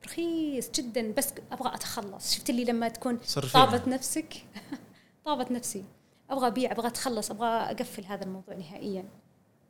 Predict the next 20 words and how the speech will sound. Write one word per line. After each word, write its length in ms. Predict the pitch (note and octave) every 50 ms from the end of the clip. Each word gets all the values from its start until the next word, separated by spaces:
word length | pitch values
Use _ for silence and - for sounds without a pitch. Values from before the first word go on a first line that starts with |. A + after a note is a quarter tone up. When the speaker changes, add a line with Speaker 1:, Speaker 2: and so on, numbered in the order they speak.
| _ _ _ _ _ _ _ _ _ _ _ _ _ _ _ - - - - - - - - _ _ _ _
Speaker 1:
وجدت 240 | - - C4 C4 -
نفسي 500 | C4 B3+ - - - C4+ C4+ C#4 C#4 C#4
قاعدة 340 | - B3 A3 A3+ G#3+ G3+ G#3+
يمكن 220 | G#3+ G3 - G#3+
حول 420 | - - A3 A3 A3 A3 A3 G3+ - - - _ _ - - - - - - -
خمس 420 | A3 A3 G#3+ - - - - - - - - - - - -
شهور 440 | - - - - A3 G#3+ G#3 G#3 -
أو 80 | A3
ست 240 | G3 - - - -
شهور 260 | - - G#3+ G#3 - G#3
أنا 100 | G#3 G3+
كذا 200 | G3+ G#3 G3 G3
في 80 | G3
البيت، 480 | G3+ F#3 G3 G3+ G#3 G#3+ G#3 G#3+ - - - _ _ _ _ _ _ _ _ _ _ - _ _ _ _ _ - -
لا 80 | G#3
عمل، 680 | F#3+ G3+ G#3 G#3 G#3 G#3 G#3 G#3 G#3 G#3 G#3 G3+ F3+
لا 480 | F3+ F3 E3+ - F3+ F3+ - - - - - -
ولا 160 | A#3+ A#3 G3+
شيء، 260 | - - - - - - - _ _
صفر. 340 | - - - - - - -